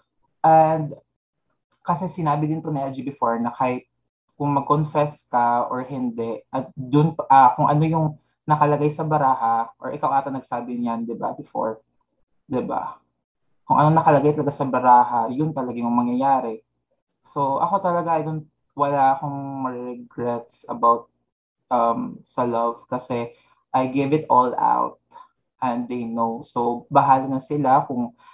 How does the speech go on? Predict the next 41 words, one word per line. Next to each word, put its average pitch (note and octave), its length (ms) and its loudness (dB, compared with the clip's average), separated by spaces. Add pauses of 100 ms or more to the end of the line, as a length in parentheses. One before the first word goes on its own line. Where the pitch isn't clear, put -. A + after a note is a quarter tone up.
(140)
they D3 80 -2
will B2+ 560 -2 (560)
give C3+ 240 -2
the C3 140 -4
same B2 580 -4 (240)
effort B2 640 0
or A#2+ 320 -4
energy A#2+ 640 -6
sa D3 320 6
akin, C#3+ 240 -2
but C3 240 -4
at - 160 -8
least C#3+ 320 -4 (320)
I C#3+ 160 6
am C#3+ 160 2
really, D3+ 560 4
um, A#2+ 400 0
what, B2 160 -8
what C3+ 160 -6
do - 0 -
you - 80 -4
call A#2+ 160 4
this? A#2+ 320 -6
Um, A2 320 -4 (1300)
um, B2+ 160 2
relief, D3+ 480 4
may D3 160 0
relief C#3+ 400 0
na C#3 80 -6
sa C3 160 -4
heart A#2+ 320 -4
ko B2 80 -2
na B2 240 -2
at - 80 -16
least A#2+ 320 -12
napakita - 560 -4
ko, C3+ 240 4
napadama A#2+ 640 -4
ko - 80 -12
sa - 160 -10
kanila B2 560 -2